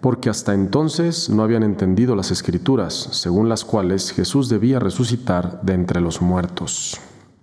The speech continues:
Hoy, veintisiete de diciembre, estamos celebrando la fiesta de San Juan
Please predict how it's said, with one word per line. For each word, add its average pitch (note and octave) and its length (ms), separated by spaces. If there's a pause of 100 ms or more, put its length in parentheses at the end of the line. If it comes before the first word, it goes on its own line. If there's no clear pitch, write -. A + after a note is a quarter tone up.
(3750)
Hoy, A#2+ 520
veintisiete A#2 680
de A2 120
diciembre, A2+ 680 (100)
estamos B2 480
celebrando A2 580
la G2 120
fiesta G#2+ 460
de G2+ 80
San F#2 240
Juan A#2+ 500